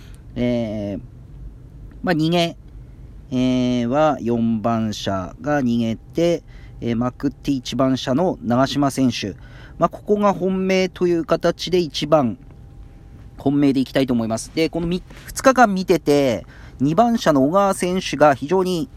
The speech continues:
えー、足がいいんじゃないかというところで、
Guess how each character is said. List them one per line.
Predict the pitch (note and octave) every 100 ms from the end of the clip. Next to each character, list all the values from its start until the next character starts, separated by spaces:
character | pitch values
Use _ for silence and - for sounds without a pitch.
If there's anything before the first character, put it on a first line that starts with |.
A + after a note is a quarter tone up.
| - - - -
え | C#3 C#3 C3+ C3
ー、 | C3+
足 | C#3 D#3+
が | D3+
い |
い | D3
ん |
じ | D#3+
ゃ | B2
な | A#2+
い |
か | - - - - -
と |
い | A2 A2+
う |
と | A2+
こ | G#2+ A#2
ろ | G#2+
で、 | A2 A2+ G2+